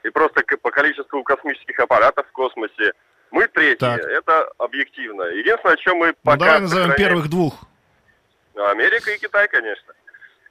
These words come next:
Speaker 1: А,
Speaker 2: Америка,
Speaker 1: мы
Speaker 2: Китай, мы. Так.
Speaker 1: пока лидируем по количеству, э, запускаемых людей в космос, э, но здесь уже возможности есть и у американцев, и у китайцев, и они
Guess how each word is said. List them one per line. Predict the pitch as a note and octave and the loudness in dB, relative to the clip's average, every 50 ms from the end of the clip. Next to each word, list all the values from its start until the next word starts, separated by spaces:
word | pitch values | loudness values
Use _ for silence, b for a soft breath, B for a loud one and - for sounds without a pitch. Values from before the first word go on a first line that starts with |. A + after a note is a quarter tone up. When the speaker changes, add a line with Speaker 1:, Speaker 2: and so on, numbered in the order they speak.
| _ _ _ _ | _ _ _ _
Speaker 1:
А, | - - A#2 A#2 A#2 A#2 A#2 | 0 2 4 4 6 4 4
Speaker 2:
Америка, | B2+ D#3 D3 C3+ - C3 | 2 0 -2 -4 -2 0
Speaker 1:
мы | - G3+ | 2 2
Speaker 2:
Китай, | - C3+ B2 A#2 | 2 2 0 -2
мы. | G#2+ G2 F#2 E2 - - | -4 -4 -6 -8 -10 -10
Так. | - G#2 | -4 0
Speaker 1:
пока | G2+ C3 C3+ - F3 F#3 G3 G3 | 0 0 2 4 4 4 6 4
лидируем | G3 F#3+ F3 D#3+ E3 F#3+ G3+ F#3 F#3 F3+ F3 E3 | 4 0 -4 -6 -6 -8 -6 -4 -4 -4 -6 -6
по | - F3 E3 | -8 -10 -8
количеству, | D#3 - E3 E3 F#3 F#3 - - D#3 _ - D3+ D#3 D#3 D#3 D#3 D#3 D3+ - | -6 -4 -4 -4 -4 -8 -16 -20 -20 _ -14 -10 -6 -4 0 0 0 0 0
э, | - - A2+ A2+ A2+ A2 G#2+ G2+ | 0 0 0 0 0 -2 -4 -6
запускаемых | B2+ C3+ - D3 C#3 - - D3+ D3+ D3 C#3+ C#3 C#3 C3+ - - | -12 -12 -12 -12 -10 -4 0 2 2 2 2 0 -2 -4 -4 -4
людей | A#2 C3 C3 - G3 A#3 B3+ G#3+ | -6 -6 -4 -4 -4 -4 -4 -6
в | - - | -8 -10
космос, | - A#2+ A2+ G#2+ - - G2 F#2 F2+ - - - | -6 -4 -4 -4 -4 -6 -6 -6 -6 -6 -6 -4
э, | G2 G2 F#2+ G2+ G2 | 0 0 2 2 2
но | G#2+ C#3+ F3+ G#3 G3+ | 2 4 4 4 2
здесь | - - B2 - - | 2 0 0 0 0
уже | B2+ A#2+ A#2+ B2 C#3 D3 C#3+ _ _ _ _ _ _ - | -2 0 2 4 4 4 2 _ _ _ _ _ _ 0
возможности | B2 B2+ B2 D3+ F#3 G3+ G#3 G3 F#3 D#3+ - - D3+ | 0 0 0 2 0 0 2 2 0 -4 -4 -6 -10
есть | C#3 C3+ C3+ C#3+ D3+ C#3 - - | -8 -4 -2 -2 -2 -2 -4 -8
и | C#3 C#3+ C#3+ D3 C#3 | -14 -10 -8 -6 -4
у | C3 A#2+ A#2 A2+ | -2 0 2 2
американцев, | A2+ A2 A2+ A2 G#2 G2+ - E3 F#3 G#3+ G#3 - F3 D#3 D3 - - | 2 2 0 -2 -2 0 2 2 2 2 0 0 -2 -2 -2 -2 -2
и | A2 G2+ G2+ G#2+ A2 A2+ | -2 -2 -2 -2 -2 -2
у | A2 A2 G#2+ G#2 G#2 | -2 -2 -4 -6 -8
китайцев, | - - G#2+ - C#3+ D#3 F3 G3 - - D3+ C#3 - _ b b b b b b b _ - | -8 -8 -2 2 4 4 4 4 2 0 -2 -2 -4 _ b b b b b b b _ -8
и | A2 C3+ D#3 D3 | -2 0 2 2
они | C3 B2 C#3+ | 2 0 -2